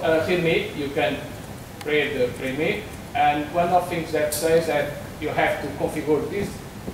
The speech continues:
make this, uh, small configuration, uh, set the Jenkins U R L, username and A P I key if you have,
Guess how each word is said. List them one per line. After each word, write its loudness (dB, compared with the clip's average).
make 0
this, -2
uh, 6
small 4
configuration, 2
uh, 2
set 0
the 2
Jenkins -2
U 2
R 6
L, 6
username 0
and 0
A 4
P -4
I -4
key -6
if -6
you -2
have, 2